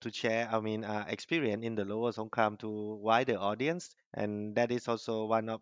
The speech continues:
aspect, uh, of our project, you know, to bring Lower Songkhram to the global attention. And also that's gonna, you know, uh, return to the Lower Songkhram in term of experience or technical support, you know, like Michelle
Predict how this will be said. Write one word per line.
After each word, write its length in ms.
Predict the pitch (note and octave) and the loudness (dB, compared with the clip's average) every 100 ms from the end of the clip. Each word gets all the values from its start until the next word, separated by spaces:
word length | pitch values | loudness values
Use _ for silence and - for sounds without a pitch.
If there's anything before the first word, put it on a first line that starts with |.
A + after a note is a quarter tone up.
| - | -6
aspect, 420 | G#2+ - B2 - _ - | -8 -2 -2 -2 _ -4
uh, 300 | G2 G2 G2 - | 0 0 -2 -2
of 220 | A2 G#2+ - | -4 -2 0
our 240 | A#2+ A2+ | 0 0
project, 480 | - C3+ B2+ G#2 G#2+ | 0 0 2 0 0
you 80 | G#2+ | -2
know, 160 | A#2+ - | -2 -4
to 400 | A2 G#2+ G#2+ G#2 _ - | -6 -4 -4 -6 _ -10
bring 320 | A2+ A#2 A#2 | -2 0 0
Lower 300 | A#2 B2+ A#2 | 0 2 2
Songkhram 580 | G2 A2 G#2+ A#2+ G#2+ A2 | 0 -6 -2 2 2 0
to 180 | A2+ G#2+ | -4 -4
the 100 | G2+ | -4
global 400 | - A#2+ A#2+ G#2 | -2 0 2 0
attention. 640 | E2 - G#2 - E3+ F#3+ - _ - | -4 -2 -2 0 -2 -2 -8 _ -8
And 160 | G2+ | -4
also 500 | G#2+ G#2+ A#2 A2 G#2+ | -4 -2 0 0 -2
that's 300 | G#2 A2+ - - _ _ - | 0 0 0 -8 _ _ -2
gonna, 380 | A2 A2 G#2+ - _ _ A#2+ | 0 0 -2 -8 _ _ -4
you 140 | A#2 | 0
know, 180 | C#3+ D#3 _ - | 0 0 _ -6
uh, 220 | G#2+ G#2 G#2+ | -4 -2 0
return 440 | A#2+ A#2+ A#2 A2+ | 0 2 2 2
to 120 | B2 | 0
the 140 | A2+ A2 | 0 0
Lower 160 | A2+ | 0
Songkhram 420 | B2 A2+ A#2 A2+ | -2 -2 0 0
in 80 | A2+ | 0
term 220 | A2 A2 | 0 0
of 100 | A#2 - | -2 -4
experience 760 | A2 - - D3 A#2+ G2+ A2+ | -6 -8 -4 0 2 2 0
or 160 | A2+ G#2+ | -2 -4
technical 460 | - B2 A2+ A2+ G2+ | -4 -4 -2 -2 0
support, 520 | C#3 - G2+ F#2+ G#2 | -4 -2 -2 0 -2
you 80 | A2 | -4
know, 140 | C3 | -4
like 480 | G2 F2+ F#2+ G#2+ - | -2 -4 -4 -8 -6
Michelle 640 | A#2 B2 A2+ G#2 G2+ - | -8 -2 0 0 -2 -8